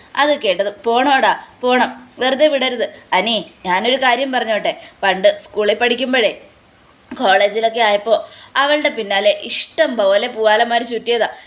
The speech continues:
പക്ഷെ അവൾ ആരുടെ മുൻപിലും വീണു കൊടുത്തിട്ടില്ല. അങ്ങനെയുള്ളവൾ നിന്റെ മുൻപിൽ വീണില്ലേ? അതുകൊണ്ട് തന്നെ നിന്റെ സ്നേഹം ആത്മാർത്ഥമാണെങ്കിൽ നിങ്ങൾ തമ്മിൽ ഒന്നിക്കുക തന്നെ ചെയ്യും. ഒന്നുകൊണ്ടും പേടിക്കണ്ട," എന്നൊക്കെ പറഞ്ഞുകൊണ്ട് കൂട്ടുകാരന്മാർ എനിക്ക് ധൈര്യം കൊടുക്കുക.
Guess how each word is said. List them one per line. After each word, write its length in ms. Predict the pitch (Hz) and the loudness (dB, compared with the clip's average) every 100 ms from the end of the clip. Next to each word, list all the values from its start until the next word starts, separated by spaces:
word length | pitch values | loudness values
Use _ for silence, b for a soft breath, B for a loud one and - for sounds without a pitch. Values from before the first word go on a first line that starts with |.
| B | B
പക്ഷെ 240 | 311 311 294 | 0 2 0
അവൾ 280 | 208 247 | 0 0
ആരുടെ 360 | 254 220 269 320 | 0 0 0 -2
മുൻപിലും 420 | 285 269 262 294 | -4 -6 -6 -4
വീണു 260 | 254 247 294 | -4 -2 0
കൊടുത്തിട്ടില്ല. 500 | 294 302 302 294 202 - B B - | 0 0 -4 -2 -4 -4 B B -4
അങ്ങനെയുള്ളവൾ 800 | 202 202 226 285 277 285 269 277 - B B | -4 -4 -6 -4 -2 -2 0 0 -2 B B
നിന്റെ 300 | - 196 202 | -6 -4 -2
മുൻപിൽ 360 | 262 285 285 311 | 0 0 2 2
വീണില്ലേ? 520 | 311 302 302 233 - B B - | 4 2 2 0 -4 B B -4
അതുകൊണ്ട് 500 | 285 294 247 220 214 | -2 0 0 0 2
തന്നെ 220 | 196 196 - | 2 0 -6
നിന്റെ 260 | 247 277 | -10 0
സ്നേഹം 360 | 302 302 220 240 | 0 2 -2 0
ആത്മാർത്ഥമാണെങ്കിൽ 880 | 196 196 208 226 226 226 185 202 - - B B | 0 -2 -2 -2 2 0 0 -4 -6 -6 B B
നിങ്ങൾ 280 | 294 311 320 | 0 2 4
തമ്മിൽ 280 | 247 196 220 | 2 0 -2
ഒന്നിക്കുക 380 | 220 220 220 254 | -2 -6 -6 2
തന്നെ 300 | 226 220 233 | 2 2 -4
ചെയ്യും. 280 | 233 180 - B - | -4 -6 -10 B -6
ഒന്നുകൊണ്ടും 500 | 285 302 262 202 220 | 0 4 4 2 0
പേടിക്കണ്ട," 520 | 233 226 220 240 185 - - | 2 2 2 -2 -2 -6 -6
എന്നൊക്കെ 320 | 196 196 196 | -6 -4 -2
പറഞ്ഞുകൊണ്ട് 560 | 185 185 190 190 196 - B B | 0 0 0 -2 0 -2 B B
കൂട്ടുകാരന്മാർ 600 | 269 294 285 240 208 185 | -4 0 2 2 2 2
എനിക്ക് 320 | 202 202 226 | 0 -2 -2
ധൈര്യം 320 | 214 220 240 | 0 0 -2
കൊടുക്കുക. 400 | 233 226 196 185 | -4 -4 -4 -6